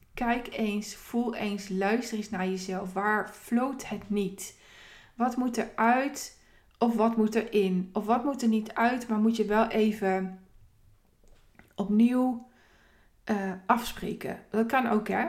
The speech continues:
Dat je een samenwerking hebt waarbij je denkt van, oh,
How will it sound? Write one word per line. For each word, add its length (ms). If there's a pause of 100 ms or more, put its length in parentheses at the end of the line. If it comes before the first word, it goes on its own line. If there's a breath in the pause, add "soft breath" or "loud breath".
Dat 140
je 60
een 60
samenwerking 800
hebt 580
waarbij 800
je 100
denkt 320
van, 100
oh, 180